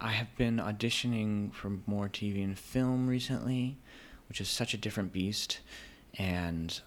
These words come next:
I feel such freedom when I'm auditioning for plays. And I feel such freedom being able to make choices and use the space. And I really sort of feel like I'm a king in the room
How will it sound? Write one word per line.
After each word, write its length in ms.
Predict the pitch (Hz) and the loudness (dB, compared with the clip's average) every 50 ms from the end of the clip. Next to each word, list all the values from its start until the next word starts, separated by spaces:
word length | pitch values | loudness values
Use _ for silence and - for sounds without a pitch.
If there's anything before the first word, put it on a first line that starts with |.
| - - | -14 -10
I 120 | - 101 98 | -8 -6 -6
feel 200 | - - 104 98 | -4 -4 -4 -4
such 380 | - - - - 131 127 - | -2 -2 -2 -2 -2 -4 -4
freedom 480 | - - - - 110 107 107 123 120 123 | -8 -10 -4 0 2 2 2 4 2 2
when 120 | 123 120 | 2 2
I'm 120 | 117 110 113 | 0 0 0
auditioning 440 | 110 110 107 107 - - 117 113 113 | -2 -2 -2 -2 -2 -2 -2 -2 -2
for 120 | - 110 | -2 -6
plays. 720 | - - - 113 110 110 110 110 110 107 110 117 - - - - - - - - - - - - - - - - - | -8 -6 -6 -4 -2 -2 -2 -2 -2 -4 -4 -8 -10 -12 -14 -18 -20 -20 -20 -20 -20 -20 -20 -20 -20 -20 -20 -18 -10
And 260 | - 92 92 87 87 90 | -6 -4 -2 -2 -2 -2
I 80 | 90 | -4
feel 340 | 90 - - 104 104 95 92 90 - | -4 -6 -6 -4 -4 -4 -4 -4 -6
such 260 | - - 113 107 - | -6 -6 -6 -6 -6
freedom 540 | - - - - 101 104 101 104 98 98 95 | -8 -6 -2 0 2 2 2 2 0 0 0
being 200 | 98 98 95 95 | 0 0 0 0
able 160 | 95 92 92 | 0 -2 -2
to 60 | 90 | 0
make 200 | 90 92 92 92 | 0 -2 -2 -2
choices 640 | - - - 90 90 95 - - 95 95 95 95 92 - | -4 -4 -2 0 -2 -2 -2 -2 -4 -4 -4 -4 -4 -4
and 180 | 90 90 87 | -4 -2 -2
use 200 | 87 98 95 92 | -2 -2 -2 -4
the 100 | - - | -6 -6
space. 720 | 82 - - - - 85 90 92 90 90 85 90 - - - | -4 -4 -4 -6 -6 -8 -6 -4 -4 -4 -4 -4 -4 -4 -4
And 420 | - 71 71 58 57 57 - - - - - - - - - - - - - - - - - - - - - - - - - - - - - | -6 -6 -8 -8 -10 -10 -12 -12 -14 -14 -18 -20 -20 -18 -18 -18 -16 -16 -16 -16 -18 -18 -18 -20 -20 -20 -20 -20 -20 -20 -20 -20 -20 -16 -12
I 120 | - - 107 | -8 -6 -4
really 380 | 104 110 117 123 113 113 104 | -2 0 0 0 2 2 0
sort 260 | 92 - - 98 98 | 0 -2 -2 -2 -2
of 140 | 92 87 80 | -4 -4 -6
feel 220 | - - 98 92 90 | -6 -4 -2 -2 0
like 180 | 85 82 - | 0 -2 -2
I'm 100 | 87 76 | -4 -4
a 60 | 85 | -4
king 520 | - - - 98 90 82 78 76 76 73 - | -4 -2 0 0 0 0 0 -2 -2 -4 -4
in 100 | - 85 | -6 -6
the 80 | 87 78 | -6 -6
room 380 | 80 85 80 76 69 73 76 | -4 -4 -4 -4 -4 -6 -6